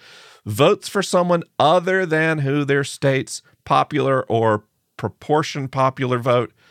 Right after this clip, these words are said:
total went to, that calls them a faithless elector. And there were a lot of eyes today. You know, it was very strange to watch vote totals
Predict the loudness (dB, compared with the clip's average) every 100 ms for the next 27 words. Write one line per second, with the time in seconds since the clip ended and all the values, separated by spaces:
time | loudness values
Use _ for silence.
0 | _ -6 0 2 2 0 0 -2 -2 0
1 | 0 -2 -4 _ _ -4 0 0 -2 -4
2 | -4 -6 -2 -2 0 -4 -4 -2 -2 0
3 | -2 -2 -6 -8 -18 -20 -14 -6 -2 0
4 | 2 2 0 -2 0 2 2 0 -2 0
5 | 0 -2 -2 -2 -2 -2 -2 -2 -2 0
6 | 2 0 -4 0 2 0 -2 0 0 0
7 | 0 0 -2